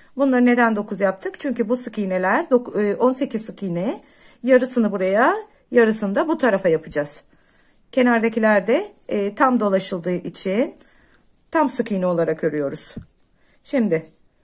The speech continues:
hemen yanındakine tekrardan atlıyoruz arkadaşlar. Evet. Şimdi yine bir, iki,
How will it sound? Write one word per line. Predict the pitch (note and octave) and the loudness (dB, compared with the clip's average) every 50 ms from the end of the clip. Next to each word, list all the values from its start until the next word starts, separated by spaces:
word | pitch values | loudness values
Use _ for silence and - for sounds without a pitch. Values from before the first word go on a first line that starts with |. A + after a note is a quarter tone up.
| _ _ _ | _ _ _
hemen | C4 A#3+ G#3+ G3 F#3 F#3 F#3+ G3 G#3+ B3 D4+ F4 | -2 0 0 0 0 0 0 0 0 0 0 2
yanındakine | E4+ C#4+ B3 A#3 A3 G#3+ F#3+ G3 F#3+ - F#3 F3 E3+ F3 F#3+ A3+ B3+ | 2 2 2 4 2 0 0 -2 -4 -4 -4 -2 -2 -2 -2 -2 -2
tekrardan | B3 B3+ A#3 A#3 G#3+ F#3 F3+ E3+ E3+ E3+ E3+ E3+ F3+ G3+ A#3+ C#4 C4 - _ _ _ _ _ _ _ _ - | 0 0 0 2 2 2 2 2 0 0 0 0 0 0 -2 -2 -4 -8 _ _ _ _ _ _ _ _ -4
atlıyoruz | A#3+ A3+ A3+ - G3+ G3 F3+ D#3+ E3 D#3+ E3+ F3 F#3+ A3 A3 - | -4 -4 -4 -2 -2 0 0 2 2 2 4 2 2 0 -2 0
arkadaşlar. | G#3 F#3+ F3+ F#3 F#3+ E3+ E3+ F3 F3 - - E3+ F3 F#3 G#3+ B3+ C4+ - - _ _ _ _ _ _ _ _ _ _ _ _ _ _ - | 0 0 2 2 0 0 0 -2 -2 -2 0 0 2 2 0 0 -2 -6 -12 _ _ _ _ _ _ _ _ _ _ _ _ _ _ -4
Evet. | G3 G3 E3+ E3+ E3 - - - _ _ _ _ _ _ _ _ _ _ _ _ _ _ _ | -2 0 0 0 -2 -6 -14 -20 _ _ _ _ _ _ _ _ _ _ _ _ _ _ _
Şimdi | - - A3+ G#3 F#3+ F3 F3 E3 E3+ F3 F3 - _ _ _ _ _ _ _ _ - | -10 -6 -6 -4 -4 -2 -2 -2 -2 -2 -4 -8 _ _ _ _ _ _ _ _ -8
yine | A3+ G#3+ G3 F#3+ G3+ A3+ C#4 C4 - | -4 -2 0 0 0 -2 -2 -4 -4
bir, | G3+ G#3 G#3 B3 D#4+ E4 - - - _ _ _ _ _ _ _ _ _ _ _ _ _ _ _ _ _ _ _ - | -2 0 0 0 0 -2 -6 -18 -20 _ _ _ _ _ _ _ _ _ _ _ _ _ _ _ _ _ _ _ -6
iki, | A3 G#3+ A3 - - G#3 G3+ A3 C4 D4 | -6 -6 -6 -6 -6 -4 -2 -2 -4 -4